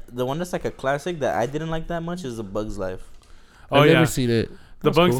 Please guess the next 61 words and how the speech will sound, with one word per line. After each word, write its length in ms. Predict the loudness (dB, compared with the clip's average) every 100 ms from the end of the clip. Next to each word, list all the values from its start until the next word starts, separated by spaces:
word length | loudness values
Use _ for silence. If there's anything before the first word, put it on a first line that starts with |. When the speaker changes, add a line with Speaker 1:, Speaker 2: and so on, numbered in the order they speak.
| 6
Speaker 2:
Life 180 | 4
to 120 | 0 2
me 180 | 4
is, 120 | 2 2
like, 180 | -2 0
pretty 200 | 0 0
boring. 400 | 0 0 0 0
Like, 180 | 0
it's 160 | 2 2
a 40 |
good 400 | 2 6 4 4 -4
film, 280 | -2 0 0
I 100 | -2
think, 400 | 0 -2 -4 -12 -20 -20 -8
but 120 | 0 2
it's 120 | 4
like, 240 | 2 2 -4
I 140 | -4
ju-, 180 | -2 -2
I 220 | 0 -2 -2
just 240 | -4 -4
can't 160 | -4 -2
get 160 | -2
through 160 | -2 -6
it 40 |
most 180 | -4 -2
Speaker 1:
Yeah. 80 | 2
Speaker 2:
of 60 |
the 60 | 4 4
Speaker 3:
There's 120 | 4
Speaker 2:
time. 80 | 2
Speaker 3:
a 20 |
deeper 300 | 0 0 0
message, 400 | 0 -4 -4 -6
isn't 180 | -6 -6
it? 160 | -8 -10 -18 -20 -10
Speaker 1:
I 100 | -4
don't 60 | -2
Speaker 3:
Or 20 |
Speaker 1:
know. 60 | 0
I, 60 | -2
Speaker 3:
something? 160 | 0
Speaker 1:
I 60 | -2
can't 220 | 0 -2
watch 220 | -2 -4
that 140 | -4 -4
movie, 160 | -6
bro. 160 | -4 2
Speaker 2:
Well, 140 | 4 4
Speaker 1:
It's 140 | 4
Speaker 2:
it's 80 | 2
a, 40 | 2
it's 160 | 2
a 40 | 2
Speaker 1:
boring. 40 |
Speaker 2:
movie 280 | 4 2 2
where 180 | 2 2
it's 140 | 2
like, 280 | 2 2 0
you 100 | -4
know, 400 | 0 2 2 0